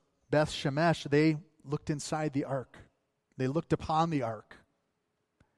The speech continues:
And so God, in his holiness, brought judgment upon them.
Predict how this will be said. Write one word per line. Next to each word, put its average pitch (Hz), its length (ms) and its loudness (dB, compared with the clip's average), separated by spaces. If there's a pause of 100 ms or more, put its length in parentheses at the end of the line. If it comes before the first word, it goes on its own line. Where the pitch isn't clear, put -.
(760)
And 123 140 -6
so 139 180 0
God, 139 360 2
in 139 120 -2
his 143 260 -2
holiness, 139 840 -2 (840)
brought 135 240 -6
judgment 131 520 -2
upon 139 400 -4
them. 107 240 -4